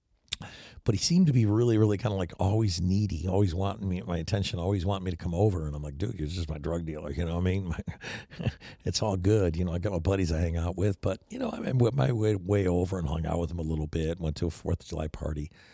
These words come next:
<clears throat> Kinda stopped buying weed from him because of that reason right there. And then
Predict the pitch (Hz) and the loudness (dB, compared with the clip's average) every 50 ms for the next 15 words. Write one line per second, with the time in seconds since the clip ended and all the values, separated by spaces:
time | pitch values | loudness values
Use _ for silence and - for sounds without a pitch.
0 | - - - - - - - - - - - - - _ _ - 123 131 131 120 | -20 -20 -20 -20 -20 -20 -20 -20 -20 -20 -20 -20 -20 _ _ 2 4 6 8 8
1 | 107 98 107 - 139 143 117 - - - 90 85 85 82 80 78 80 82 85 80 | 6 6 4 4 2 2 2 4 4 2 4 4 2 0 0 0 -2 -2 -2 -2
2 | - - 87 85 78 78 - - - - - 87 76 78 78 - - 85 90 82 | -2 -2 -2 0 0 -2 -4 -8 -6 -6 -4 -4 -4 -4 -6 -6 -4 -4 -4 -4
3 | 78 78 71 78 80 73 - 90 85 82 80 90 90 87 80 76 | -4 -6 -4 -6 -4 -4 -4 -4 -2 -2 -2 -2 -2 -2 -4 -6